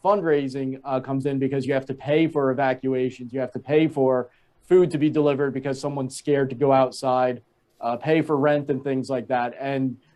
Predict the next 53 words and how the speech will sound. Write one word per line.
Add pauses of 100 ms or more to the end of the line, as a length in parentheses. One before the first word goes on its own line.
(180)
the,
easily
the,
the
most
painful
part
is
when
we
run
out
of
funding
and
having
to
s-, (360)
tell
that
to
an
Afghan
who's
dependent
upon
it. (380)
Uh,
they're
so
appreciative
for
every
little
bit
you
give, (380)
uh,
but
that
doesn't
make
it
any
easier
when
you
have
to
actually
say
to
them,